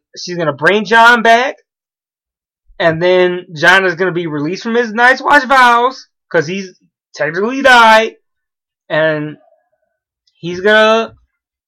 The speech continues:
do Jon Snow shit. <laughs> Like, he's gonna be, he's gonna write, this is me, I mean, maybe this is me being a fanboy. Like, I, I envision Jon Snow being the fucking savior of fucking Game of Thrones, but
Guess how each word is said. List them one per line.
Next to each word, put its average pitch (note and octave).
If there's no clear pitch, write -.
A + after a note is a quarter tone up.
do A3+
Jon A3
Snow B3
shit. G#3
<laughs> F3+
Like, F3+
he's G#3
gonna B3
be, B3+
he's A3+
gonna A#3
write, A#3+
this A#3
is A3
me, A3
I G3+
mean, G#3
maybe G3+
this G#3+
is G3+
me G3+
being F#3+
a F3+
fanboy. G3
Like, E3
I, F3
I E3+
envision F3
Jon E3
Snow F#3
being F3
the E3
fucking F#3+
savior F#3
of E3
fucking F3+
Game F3+
of F3+
Thrones, F#3+
but D#3